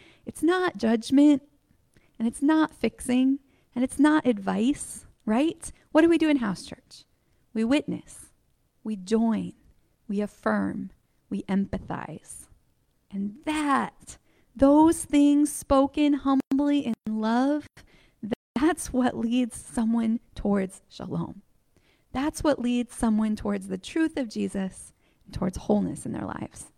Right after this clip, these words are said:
right? But it requires humility.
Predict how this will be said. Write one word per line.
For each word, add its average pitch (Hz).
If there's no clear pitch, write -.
right? 185
But 214
it 220
requires 226
humility. 202